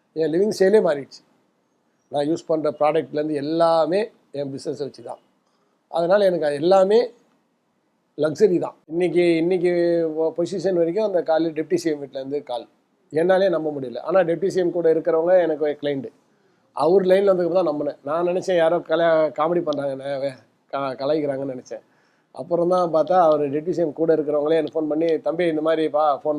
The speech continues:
பண்ணேன், அண்ணன் கிழக்கு சொன்னாங்க, இந்த மாதிரி உங்க கடையில பா-, பார்த்துருக்கேன் நானு ஸ்டிக்கர்." அவரு எங்க ரெகுலர் கிளைண்ட் தான். "பார்த்துருக்கேன், ஆனா நான் யோசிக்கவே இல்லையே" அப்படின்னாரு. "இல்லைண்ணே, ரொம்ப நாளா போயிட்டு இருக்கேண்ணே." "அப்படியா?" அப்படின்னு, "சரி, ஓகே" சொல்லிட்டு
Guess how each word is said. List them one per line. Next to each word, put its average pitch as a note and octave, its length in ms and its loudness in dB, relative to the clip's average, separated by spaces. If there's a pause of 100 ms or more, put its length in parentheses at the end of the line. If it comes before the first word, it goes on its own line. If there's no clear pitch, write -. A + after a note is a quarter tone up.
பண்ணேன், C#3 200 -4
அண்ணன் C3+ 220 -8
கிழக்கு C3 340 -10
சொன்னாங்க, B2+ 260 -6
இந்த C3+ 120 -8
மாதிரி C3 360 -8 (480)
உங்க D3 260 0
கடையில E3+ 40 4
பா-, D#3 400 2
பார்த்துருக்கேன் D#3+ 360 -2
நானு C3+ 340 -6
ஸ்டிக்கர்." C3+ 220 -8
அவரு E3 300 0
எங்க D#3+ 360 0
ரெகுலர் E3 240 0
கிளைண்ட் C#3 280 -6
தான். A2+ 140 -12 (500)
"பார்த்துருக்கேன், D#3 640 0 (160)
ஆனா F3+ 200 0
நான் D#3+ 140 0
யோசிக்கவே D#3+ 400 -2
இல்லையே" C3 220 -4
அப்படின்னாரு. A#2 420 -14 (140)
"இல்லைண்ணே, D3+ 380 -2
ரொம்ப A2+ 200 -12
நாளா D3+ 180 0
போயிட்டு D#3 300 -4
இருக்கேண்ணே." B2+ 220 -12 (360)
"அப்படியா?" D#3 540 2
அப்படின்னு, C3 300 -8
"சரி, C#3 400 -8 (200)
ஓகே" C3+ 220 -8
சொல்லிட்டு C3 540 -8